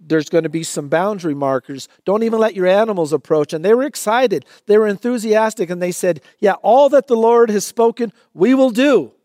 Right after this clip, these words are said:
They, remember, if you remember when I, uh, taught that, I had you even say that two or three times. So they were, they were enthusiastic about the promises of God, but we shall see if that lasts. So let's jump into the text, Exodus twenty-one.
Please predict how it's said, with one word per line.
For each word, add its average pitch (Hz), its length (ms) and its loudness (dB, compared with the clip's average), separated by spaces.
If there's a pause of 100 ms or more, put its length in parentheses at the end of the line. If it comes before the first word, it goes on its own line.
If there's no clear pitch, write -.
(360)
They, 170 120 -4
remember, 202 480 0
if 190 160 0
you 185 100 -2
remember 196 420 0
when 185 220 2
I, 160 220 0
uh, 143 200 0 (320)
taught 269 280 -2
that, 175 160 2
I 180 100 2
had 196 240 0
you 214 120 -4
even 208 220 -2
say 220 340 -2
that 160 260 -2
two 180 120 -2
or 180 80 2
three 165 240 -6
times. 135 540 -8 (300)
So 180 460 0 (260)
they 175 120 0
were, 160 200 2 (240)
they 180 140 -2
were 156 280 0
enthusiastic 196 840 -2
about 185 260 -2
the 180 60 -4
promises 180 580 -6
of 160 140 -10
God, 170 240 -2
but 147 100 -6
we 160 100 -8
shall 156 240 -4
see 175 220 -12
if 143 140 -10
that 143 180 -2
lasts. 143 460 -4 (260)
So - 160 -10
let's 185 260 -4
jump 190 280 -4
into 214 200 -8
the 240 120 -10
text, - 480 -8 (420)
Exodus 156 480 -8
twenty-one. 135 640 -8